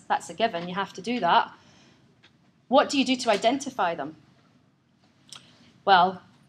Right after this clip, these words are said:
you'll have an archaeological dig, and, and a team, um, from Oxford Archaeology were sent in from May two thousand and nine to September two thousand and nine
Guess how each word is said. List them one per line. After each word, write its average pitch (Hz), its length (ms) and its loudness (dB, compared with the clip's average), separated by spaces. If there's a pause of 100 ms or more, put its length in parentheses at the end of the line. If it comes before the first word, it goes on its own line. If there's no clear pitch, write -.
(100)
you'll 202 120 -6
have 208 160 -2
an - 80 -8
archaeological 190 720 0
dig, 196 380 -6 (120)
and, 180 220 -10 (240)
and 170 380 -6
a 170 60 -10
team, 247 540 -2 (220)
um, 185 220 -2
from 185 160 -4
Oxford 185 300 -4
Archaeology 190 720 -2
were 202 80 -4
sent 185 340 -6
in 220 220 -2
from 196 200 -8
May 214 280 -4
two 226 240 -12
thousand 208 300 -4
and 202 80 -6
nine 214 200 -4
to 233 100 -10
September 208 380 -6
two 226 140 -12
thousand 220 260 -6
and 208 100 -8
nine 226 320 -4